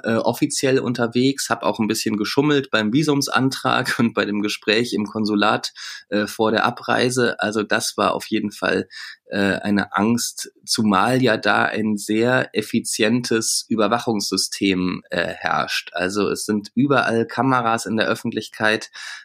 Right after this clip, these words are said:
ähm, Kontrollen, äh, Passkontrollen gibt's jetzt nicht so oft, aber man, man hat schon das Gefühl, da, äh,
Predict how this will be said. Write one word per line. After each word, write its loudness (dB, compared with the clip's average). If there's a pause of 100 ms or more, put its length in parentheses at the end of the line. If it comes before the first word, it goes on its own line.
(120)
ähm, 2 (800)
Kontrollen, 2
äh, 0 (640)
Passkontrollen 0
gibt's 0
jetzt -2
nicht -2
so 2
oft, -2
aber 2
man, 0
man -4
hat -6
schon 2
das 0
Gefühl, 2
da, 2
äh, 0